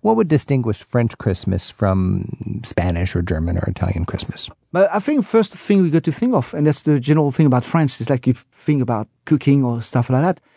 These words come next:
Speaker 2: you got to be regional. It's different in every region of France.
Speaker 1: Oh, that's right. So there are so many distinct regions in France that you can't just say French Christmas. You can say Brittany or Burgundy
Speaker 2: Or
Speaker 1: or
Speaker 2: Burgundy or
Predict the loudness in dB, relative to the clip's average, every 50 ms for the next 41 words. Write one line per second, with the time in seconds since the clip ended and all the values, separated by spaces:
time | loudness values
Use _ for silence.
0 | _ _ _ _ _ _ -10 -2 0 0 0 2 2 2 2 4 4 2 2 2
1 | 2 0 0 -2 -6 _ _ _ _ _ _ -4 -4 -4 -2 0 0 0 2 0
2 | -2 -2 -2 -2 0 2 2 4 4 4 4 4 4 2 2 2 2 0 0 -4
3 | -6 -6 -6 -10 -14 -6 0 0 2 2 2 0 2 2 2 2 2 0 -2 -2
4 | 0 0 0 -2 -2 -2 0 2 2 4 2 2 0 -2 -2 0 0 0 0 0
5 | 2 2 2 2 2 0 0 0 2 0 0 0 2 2 2 0 0 -2 -2 -2
6 | -2 -2 -2 -2 -2 -2 -2 -4 -4 -2 -2 -2 -2 -4 _ -4 -2 0 0 -2
7 | -4 -4 -4 -2 -2 -2 -2 -2 -2 -2 0 -2 -2 0 0 0 2 2 0 -2
8 | 0 0 0 0 0 0 0 0 0 0 0 0 0 0 2 2 2 2 0 -2
9 | _ _ _ _ _ _ _ -8 -4 -2 0 2 2 2 4 2 2 2 4 2
10 | 2 4 2 2 4 4 4 4 4 2